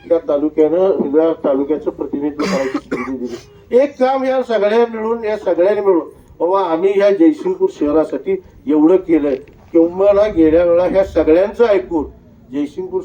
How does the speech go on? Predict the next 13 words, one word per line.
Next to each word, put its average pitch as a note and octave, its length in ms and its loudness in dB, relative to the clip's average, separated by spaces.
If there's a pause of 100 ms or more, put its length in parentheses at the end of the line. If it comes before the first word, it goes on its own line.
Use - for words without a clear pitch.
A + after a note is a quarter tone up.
शहरातल्या D3 500 -2
लोकांनी D3 460 -2
सुद्धा, D3+ 320 -2
आमच्या D3+ 360 0 (360)
आया D#3 240 4
भगिनी D3+ 400 2
सुद्धा, D3+ 300 2 (300)
या F3 120 2
सगळ्या D#3+ 400 2
एकंदरीत E3+ 580 2
त्या G3 160 0
भाषणाला F3+ 560 -2
एवढ्या F3+ 420 2